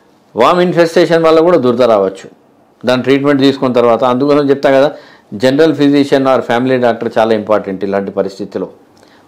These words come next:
వాళ్ళు ఆ initial treatment ఇచ్చిన తర్వాత. రెండోది రక్తం పోవటం, నొప్పితో రక్తం రావటము, నొప్పి లేకుండా రక్తం రావటం. పైల్స్కి, ఫిషర్కి అది చాలా మటుకి తేడా ఉంటుంది.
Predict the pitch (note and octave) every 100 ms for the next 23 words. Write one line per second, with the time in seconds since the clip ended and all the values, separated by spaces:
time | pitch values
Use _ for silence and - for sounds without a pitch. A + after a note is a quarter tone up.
0 | A2 B2 C3+ C#3 B2 B2 C3+ C#3 B2 C3
1 | B2 A#2+ A2+ A#2+ A2 G2+ G2 F#2+ - _
2 | _ _ - A2 D3+ E3+ D#3+ C#3 D#3 -
3 | A#2 A2+ - C#3+ A#2 A2+ F#2 F2+ - _
4 | _ _ G#2+ A#2+ B2 F#3 F#3 E3+ - E3
5 | D#3+ D#3+ D3+ D#3 G3+ - - _ B2 B2+
6 | D#3 D3+ D3+ D#3+ C#3 B2+ B2+ A2+ G#2 G2
7 | F2+ - _ _ _ C#3 D3+ D3+ E3 C#3+
8 | C3+ C3+ B2+ D#3+ - A#2+ A#2 A#2 A2+ A2+
9 | G2 - A#2+ A2 G2 F2+ E2+